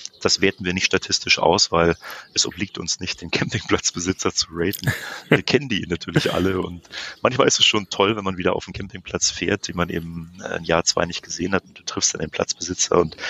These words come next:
ich glaube, viele von diesen Blitzern, äh, Besitzern machen das natürlich, äh, auch aus, aus wirtschaftlichen Gründen. Klar, die leben davon, die finanzieren ihre Familien und Mitarbeiter davon, aber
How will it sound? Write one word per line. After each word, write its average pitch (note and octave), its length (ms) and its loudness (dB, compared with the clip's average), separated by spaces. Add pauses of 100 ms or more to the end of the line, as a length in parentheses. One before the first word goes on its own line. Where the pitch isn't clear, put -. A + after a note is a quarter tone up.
(500)
ich - 80 0
glaube, G#2+ 200 2
viele C3 360 4
von - 180 -4
diesen F2+ 200 -6
Blitzern, F2 460 -2
äh, F2+ 200 4
Besitzern F2 420 0
machen E2 240 -2
das - 340 4 (400)
natürlich, A2 720 0
äh, F#2 80 -8
auch - 840 0
aus, - 380 4
aus - 380 4
wirtschaftlichen - 540 0
Gründen. A2+ 300 -6
Klar, F2 200 4
die F2 80 -8
leben - 260 0
davon, G2 380 -4
die E2+ 120 -16
finanzieren E2+ 480 -2
ihre E2 140 -6
Familien F2 540 0 (640)
und - 160 -4
Mitarbeiter F#2 460 4
davon, E2 320 0 (380)
aber E2+ 280 4